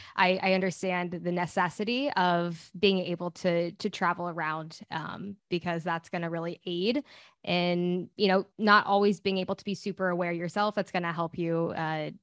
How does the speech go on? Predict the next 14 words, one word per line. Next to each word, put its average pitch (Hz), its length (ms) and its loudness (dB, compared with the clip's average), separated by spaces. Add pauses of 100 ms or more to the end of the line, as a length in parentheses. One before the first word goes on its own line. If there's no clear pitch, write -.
you 175 120 -8
know, 139 160 -4 (440)
better 180 280 2
yourself 165 480 -4
and, 160 320 -4
and 170 220 -2
set 208 160 0
yourself 196 260 0
up 185 140 -2
for 175 100 -10
success. - 420 -10
And 175 100 -2
I 196 80 4
think 240 260 2